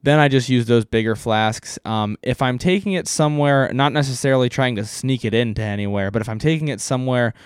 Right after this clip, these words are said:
where I want to be discreet, a great example is a wedding where I want it to look discreet. Maybe I'm wearing a suit jacket and I don't want people seeing it. Um, then I'll use, like, a small hip flask. And specifically, I have a small,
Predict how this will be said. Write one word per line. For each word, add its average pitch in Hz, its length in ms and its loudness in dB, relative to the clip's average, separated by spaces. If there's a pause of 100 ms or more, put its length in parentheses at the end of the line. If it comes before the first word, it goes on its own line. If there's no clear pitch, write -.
(160)
where 117 140 4
I 107 80 6
want 110 300 0
to 143 60 -2
be 139 140 0
discreet, 151 580 -2
a 104 120 -6
great 110 400 0
example 117 560 -2
is 113 120 -2
a 110 80 -2
wedding 104 560 -2 (300)
where 113 160 2
I 107 80 4
want 117 240 2
it - 40 -18
to 110 120 -4
look 117 180 0
discreet. 117 480 -4
Maybe 107 200 -4
I'm 104 100 -2
wearing 104 240 -2
a 104 60 -6
suit - 300 -4
jacket 107 440 -4
and 98 80 -8
I 95 80 -4
don't 95 220 -4
want 85 160 -8
people 101 240 -8
seeing 113 400 -4
it. 110 160 -4 (440)
Um, 101 480 -2
then 131 160 4
I'll 120 200 4
use, 113 180 0
like, 107 140 -6
a 101 80 -6
small 101 320 -4
hip 113 240 -8
flask. 95 520 -8
And 104 200 -8
specifically, 117 560 0
I 104 80 0
have 110 340 -4
a 98 200 -4
small, 107 600 -2